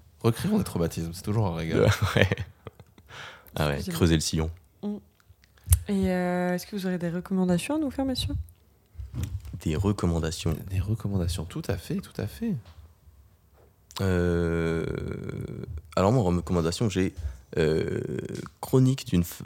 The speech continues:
Speaker 2: euh, Chronique sexuelle d'une famille d'aujourd'hui.
Speaker 3: Oh, ça me dit quelque chose.
Speaker 2: C'est un truc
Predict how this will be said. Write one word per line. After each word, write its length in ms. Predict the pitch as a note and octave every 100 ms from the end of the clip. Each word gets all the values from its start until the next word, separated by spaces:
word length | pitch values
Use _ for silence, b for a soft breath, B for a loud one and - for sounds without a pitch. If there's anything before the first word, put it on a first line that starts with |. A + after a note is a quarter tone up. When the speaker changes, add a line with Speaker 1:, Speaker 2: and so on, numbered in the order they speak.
| -
Speaker 2:
euh, 580 | F2 E2 D#2+ E2 E2 E2 - - -
Chronique 260 | - B2 B2
sexuelle 320 | G2 - G#2+
d'une 160 | A2 E2+
famille 200 | G2 A2
d'aujourd'hui. 380 | G2+ F2+ E2 D#2+ - B B B B B B B _ B3
Speaker 3:
Oh, 40 |
ça 120 | A#3
me 60 | G3+
dit 80 | F3+
quelque 160 | F3+
chose. 260 | E3 F3 - -
Speaker 2:
C'est 280 | - - F2
un 120 | E2
truc 300 | E2 - F2+